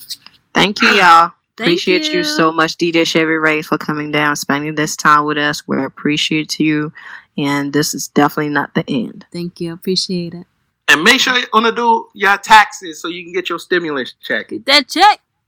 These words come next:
Speaker 1: Get that
Speaker 3: That
Speaker 1: check.
Speaker 3: check. Cut that check.
Speaker 1: You need to be out now.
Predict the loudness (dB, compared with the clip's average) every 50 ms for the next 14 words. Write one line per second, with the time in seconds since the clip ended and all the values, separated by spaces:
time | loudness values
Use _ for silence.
0 | _ _ _ _ _ _ _ _ _ -8 -6 -6 -4 -4 -4 -4 -4 -4 -4 -2
1 | 2 4 6 6 4 4 0 -6 -8 -6 -8 -14 -16 -14 -10 -8 -6 -6 -6 -8
2 | _ _ -8 -4 0 0 2 2 2 0 0 -2 0 0 4 4 4 4 4 0
3 | -6 -8 -4 -2 0 2 2 2 2 0 -2